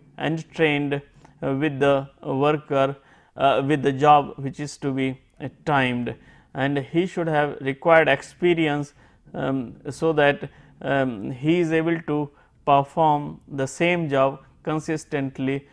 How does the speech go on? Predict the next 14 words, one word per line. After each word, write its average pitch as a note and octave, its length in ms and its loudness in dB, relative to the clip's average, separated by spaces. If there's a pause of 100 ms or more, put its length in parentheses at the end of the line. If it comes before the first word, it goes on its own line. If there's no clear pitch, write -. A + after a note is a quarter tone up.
(160)
with C#3+ 160 -2
almost C#3 580 4
same C#3 380 -2
time. A#2+ 380 -2 (320)
If, C#3+ 340 -6
uh, C#3 300 2 (160)
generally E3+ 400 0
what D#3+ 320 0
happens C#3+ 460 -6 (320)
that, C#3+ 260 -2
uh, C3+ 80 -2 (220)
with C#3 260 -4
the B2+ 160 -4
increase E3 580 -2